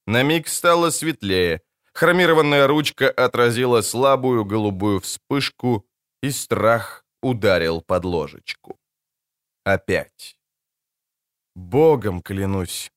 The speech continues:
заговорил Холден, завершил дело и застегнул молнию. "Тебе же лучше будет, Миллер, если, оглянувшись, я тебя не увижу". Он обернулся и увидел Миллера. "Привет", начал покойник.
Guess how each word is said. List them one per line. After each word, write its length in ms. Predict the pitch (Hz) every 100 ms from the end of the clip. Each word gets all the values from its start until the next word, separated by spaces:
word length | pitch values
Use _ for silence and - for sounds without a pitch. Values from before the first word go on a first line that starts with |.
| _
заговорил 640 | 110 107 131 131 135 131 113
Холден, 540 | 147 147 139 135 110 _ _ -
завершил 540 | 123 160 156 170 165
дело 260 | 147 180 165
и 80 | 139
застегнул 640 | 139 123 139 127 123 123
молнию. 480 | 120 78 67 52 - _ _ _ _ _ _ -
"Тебе 260 | 113 175
же 160 | 156 196
лучше 320 | 208 220 190
будет, 440 | 165 165 135 139 113
Миллер, 520 | 131 123 104 90 - 92
если, 360 | 117 135 135
оглянувшись, 680 | 143 131 139 143 120 131 -
я 140 | 113 107
тебя 220 | 104 104
не 120 | 110
увижу". 460 | 107 85 73 71 _ _ _ _ _ _ _ _ 170
Он 180 | 202
обернулся 760 | 196 170 160 117 78 58 - - _ _ _ _ -
и 80 | 123
увидел 420 | 120 107 95 107
Миллера. 540 | 117 85 55 - - - _ _ _ _ _ _ _ _ -
"Привет", 600 | 113 139 147 156 110 - - - _ _ -
начал 520 | 127 117 98 107 95
покойник. 560 | 107 - 87 60 55